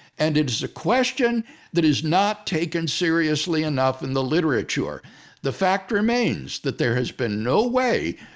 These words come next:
to obtain ordered sequences by prebiotic means. Now, you notice Jim Tour was very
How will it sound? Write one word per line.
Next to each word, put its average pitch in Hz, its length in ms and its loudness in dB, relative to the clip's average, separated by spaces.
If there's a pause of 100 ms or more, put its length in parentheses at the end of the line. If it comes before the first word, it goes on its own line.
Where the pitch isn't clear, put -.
(120)
to 151 180 2
obtain 180 640 -2 (200)
ordered 170 520 2
sequences 143 920 -2 (260)
by 104 560 0 (300)
prebiotic 117 960 2 (160)
means. 117 580 -4 (340)
Now, 160 140 4
you 160 200 4
notice 247 460 2
Jim 214 340 0
Tour 196 300 2
was 147 180 0
very 185 400 0